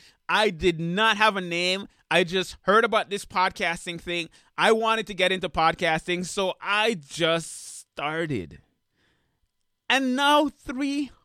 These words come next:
hundred episodes later. You know, when I, when I started, I actually reached out to my audience and I said, "Hey, I don't have a name, um, so I would love for you guys to suggest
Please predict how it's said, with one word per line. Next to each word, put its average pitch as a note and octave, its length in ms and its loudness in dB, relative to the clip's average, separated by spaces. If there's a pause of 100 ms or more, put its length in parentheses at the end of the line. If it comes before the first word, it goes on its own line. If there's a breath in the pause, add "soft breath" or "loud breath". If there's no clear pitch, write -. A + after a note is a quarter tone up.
hundred A3 720 0 (480)
episodes F#3+ 840 -2 (120)
later. C#3 720 -4 (340 loud breath)
You G3 80 2
know, A#3 140 2
when A3 220 6
I, A3 180 -2
when G3+ 180 0
I B3+ 100 2
started, A3 640 2
I E3 120 2
actually F#3+ 680 0 (360)
reached F3+ 320 -4
out G#3 120 2
to G3 60 -8
my D#3+ 220 -4
audience C#3+ 400 -2
and C#3 80 -4
I - 20 -6
said, D3+ 220 -4
"Hey, F#3 280 -2
I F#3 120 0
don't D#4+ 160 -4
have D3+ 240 -6
a C#3 40 -8
name, A#2 440 -8 (320 soft breath)
um, E3 420 2
so - 220 0
I A#3 100 4
would C4+ 140 4
love F#3+ 340 4
for G3 120 -6
you F#3 300 -6
guys D3+ 380 -2
to C#3+ 80 -10
suggest B2 640 -10